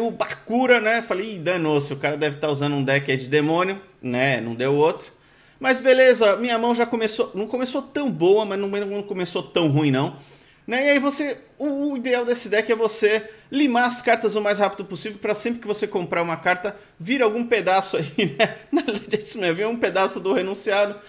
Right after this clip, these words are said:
ou o, ele, ou o ritual, né? Ou alguma carta pra chamar ele, né? Ó, quan-, quando o cara te ataca é melhor ainda, maravilhoso, que você vai limando mais ainda o deck, ó.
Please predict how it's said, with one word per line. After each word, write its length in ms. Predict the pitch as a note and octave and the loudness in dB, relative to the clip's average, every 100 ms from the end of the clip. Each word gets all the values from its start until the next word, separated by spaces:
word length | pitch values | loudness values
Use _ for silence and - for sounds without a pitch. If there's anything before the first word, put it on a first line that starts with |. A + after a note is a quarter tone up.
| - - - | -20 -8 4
ou 800 | G#3 G#3+ G#3 F#3+ G3 - F#3 - | 8 10 8 4 0 2 0 0
o, 60 | |
ele, 360 | E3 G3 G3+ F3 | 4 4 4 0
ou 260 | - F#3+ F#3+ | 2 2 2
o 60 | F3 | -2
ritual, 500 | F#3 - D#3+ F3+ E3+ | -6 -4 0 0 0
né? 140 | E3 | 0
Ou 160 | D#3 F3 | 2 2
alguma 380 | D#3 D3 D3 C#3 | 2 0 -4 0
carta 280 | D3+ D3 | -2 -2
pra 300 | C#3 C#3+ C#3 - | -4 -4 -4 -10
chamar 540 | - - C#3 C3 D3+ D3 | -12 -4 -2 0 0 0
ele, 320 | F#3+ A3 A#3 - - _ _ | -2 -6 -12 -20 -20 _ _
né? 320 | C#3+ E3+ E3+ | -2 0 2
Ó, 120 | A#2+ A#2+ - _ | 0 -4 -14 _
quan-, 220 | B3+ B3+ - - | 2 2 0 -4
quando 240 | D#4 D#4+ | 0 0
o 40 | D4+ | -2
cara 220 | C#4 C4 | -2 -2
te 140 | B3+ | -2
ataca 420 | B3 - A3+ A3+ A3+ | -2 2 0 2 -2
é 20 | |
melhor 580 | A3 A3+ G#3 G#3 G#3 G3+ | -2 -4 -2 4 4 4
ainda, 300 | E3+ F#3 F3+ | 2 0 -2
maravilhoso, 720 | F3+ F3+ E3+ C#3 C#3 E3 - - _ | 0 -2 0 0 0 0 -8 -20 _
que 80 | - | -6
você 260 | E3+ E3 F#3+ | -2 2 2
vai 240 | D3 F3 | 6 6
limando 440 | G#3 F#3 F#3+ E3 | 6 2 2 2
mais 360 | A#2+ A#2 B2 D#3+ | 0 2 0 0
ainda 300 | F3+ F3 F3 | 0 -2 -2
o 40 | |
deck, 380 | D#3+ D#3 D#3+ D#3+ | 0 2 2 -2
ó. 100 | G#2+ | -8